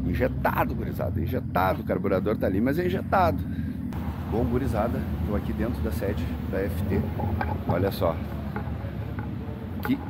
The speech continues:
sensacional a loja. Né? Recém tá começando o evento, é bem cedinho, ainda praticamente nem abriu. Vou mostrar pra vocês tudo que tá rolando aqui, ó.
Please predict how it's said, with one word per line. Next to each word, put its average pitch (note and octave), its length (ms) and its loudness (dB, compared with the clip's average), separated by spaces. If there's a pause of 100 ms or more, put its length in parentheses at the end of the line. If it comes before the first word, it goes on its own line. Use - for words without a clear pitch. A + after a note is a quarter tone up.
sensacional B2+ 1000 2
a G#2+ 40 6
loja. F#2+ 340 2 (1120)
Né? F#2+ 180 0
Recém G#2+ 300 0
tá D3 100 0
começando A#2+ 500 4
o A2+ 40 4
evento, F#2+ 340 2
é G#2 60 2
bem G2 180 2
cedinho, G2+ 480 2
ainda G#2+ 260 6
praticamente G#2+ 840 4
nem A2+ 180 6
abriu. A2 380 4 (1040)
Vou G2 100 2
mostrar A2 280 2
pra B2 140 2
vocês A2+ 320 0
tudo C3+ 260 0
que - 80 -8
tá B2+ 160 4
rolando D3 580 4
aqui, G3 220 0
ó. C#3+ 80 4